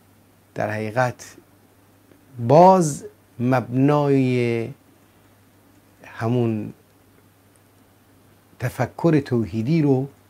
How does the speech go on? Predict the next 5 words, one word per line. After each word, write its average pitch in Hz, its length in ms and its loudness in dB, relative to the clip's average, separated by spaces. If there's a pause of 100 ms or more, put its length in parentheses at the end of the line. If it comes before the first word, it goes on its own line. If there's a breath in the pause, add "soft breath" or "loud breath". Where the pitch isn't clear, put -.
(420)
در 120 200 0
بر 113 300 0
داره 101 400 -10 (640 soft breath)
که 113 120 -6
صلاحیت 117 880 -2